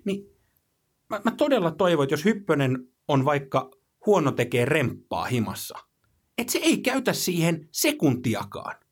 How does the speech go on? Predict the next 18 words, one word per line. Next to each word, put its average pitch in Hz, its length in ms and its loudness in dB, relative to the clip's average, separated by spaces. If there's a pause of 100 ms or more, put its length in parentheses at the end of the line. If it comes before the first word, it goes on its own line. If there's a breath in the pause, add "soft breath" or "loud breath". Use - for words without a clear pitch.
(800)
Vaan 311 140 2
et 294 100 0
silloin 220 280 4
joku, 302 260 2
tiiäksä, 196 340 2
et, 185 200 0
et 196 220 -8 (720)
kokee, 214 340 2
että 170 180 -2
hei, 185 160 4
et, 170 240 -4
et 147 100 -6
mä 185 120 2
itse 196 180 0
asiassa 151 120 -2
haluaisin 135 400 2
tohon, 127 280 2
niin, 117 160 -2